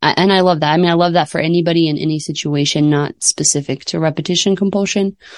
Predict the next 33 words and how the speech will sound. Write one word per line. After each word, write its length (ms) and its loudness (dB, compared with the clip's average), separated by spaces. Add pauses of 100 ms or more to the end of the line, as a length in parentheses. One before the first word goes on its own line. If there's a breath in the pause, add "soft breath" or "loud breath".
(580 loud breath)
But 100 4
if 100 -4
I 120 2
was 200 0
to 80 -4
give 200 0
you 240 0
my 180 -2
personal 840 -2
insight, 640 0 (180)
it 160 0
was 260 4
really, 560 4
how 160 -4
do 100 0
I 80 2
avoid 380 -2
it? 240 -6
Well, 120 -2
first 320 -2
I 80 2
admitted 480 0
it 140 -4
and 80 -4
identified 680 -2
it. 180 0 (840 loud breath)
Um, 560 2 (280)
and 200 4
then 160 4
the 80 2
next 300 -2
step 500 -4
was 840 -2